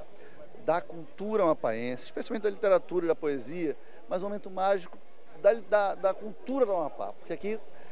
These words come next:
é um segmento que não tem, que não tem talvez a mesma visibilidade que tem o show de música, né? Mas que forma as pessoas.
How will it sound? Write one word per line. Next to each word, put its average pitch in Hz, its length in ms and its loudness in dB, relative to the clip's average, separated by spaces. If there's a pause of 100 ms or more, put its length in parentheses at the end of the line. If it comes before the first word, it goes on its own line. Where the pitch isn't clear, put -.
(120)
é 156 580 10 (140)
um 185 140 0
segmento 185 800 0 (360)
que 170 80 -2
não 180 140 2
tem, 190 320 4
que - 160 -2
não 180 100 4
tem 196 160 0
talvez 165 380 6
a 160 60 4
mesma 156 200 2
visibilidade 135 560 4
que 120 60 -4
tem 131 340 0 (360)
o 117 40 -4
show 135 380 2
de 107 80 -4
música, 120 720 -2
né? 135 200 -2 (600)
Mas 151 320 0
que 170 100 -4
forma 156 540 4
as - 60 -2
pessoas. 107 680 -2